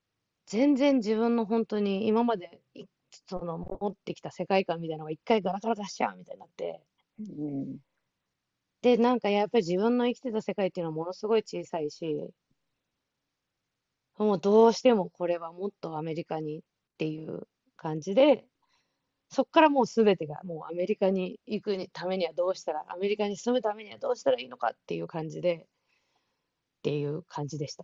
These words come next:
Speaker 1: すっごい長くなっちゃったけど、答えが。
Speaker 2: いや、いや、すごいです。てか、そこで、その、ね、スタンフォードの、その、短期留学に大学一年生のとこに行かれて、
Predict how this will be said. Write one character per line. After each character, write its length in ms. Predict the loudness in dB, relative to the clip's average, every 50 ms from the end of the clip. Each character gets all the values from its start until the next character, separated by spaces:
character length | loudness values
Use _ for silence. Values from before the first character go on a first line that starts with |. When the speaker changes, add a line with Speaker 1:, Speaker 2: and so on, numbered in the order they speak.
| _ _ -20
Speaker 1:
す 180 | -12 -8 -8
っ 40 | -6 0
ご 140 | 2 2 2
い 60 | 2
長 180 | -2 -12 -14
く 100 | -12 -10
な 80 | -10 -10
っ 40 | -10
ち 80 | -10
ゃ 40 | -12
っ 40 | -12
た 100 | -14 -16
け 80 | -18 -16
ど、 100 | -18 -16
答 240 | -16 -16 -16 -18
え 40 | -18
が。 120 | _ -20 -8 2
Speaker 2:
い 100 | 6 8
や、 260 | 10 10 10 8 6 0 -4 0
い 80 | 4
や、 180 | 6 6 6 6 2 -8 -8 0
す 60 | 6 10
ご 160 | 10 10 10
い 40 | 8
で 120 | 4 0
す。 280 | 0 2 2 2 2 2
て 120 | 2 2
か、 140 | 4 4 4 2
そ 80 | 2
こ 140 | 4 4 8
で、 160 | 8 8 8 8
そ 80 | 4
の、 340 | 4 4 4 6 4 4 2
ね、 160 | 2 -2 -2 -2
ス 60 | 0
タ 120 | 0 0
ン 60 | 2
フ 80 | 2 4
ォ 120 | 4 4 4
ー 20 |
ド 120 | 4 0 -4
の、 120 | -4 -6
そ 100 | -6 -8
の、 60 | -8 -4
短 240 | -4 -4 -4 -4
期 100 | -4 0
留 160 | 2 4 6 6
学 240 | 6 4 4 0
に 140 | -6 -4 0
大 120 | 2 2 4
学 220 | 2 2 -2 -4
一 160 | -12 -10 -8
年 160 | -6 -6 -4 -4
生 120 | -4 -6
の 20 | -6
と 100 | -6 -12
こ 100 | -12 -12
に 80 | -14 -6
行 60 | 0
か 120 | 4 6 6
れ 140 | 6 6
て、 420 | 4 8 10 10 10 10 10 6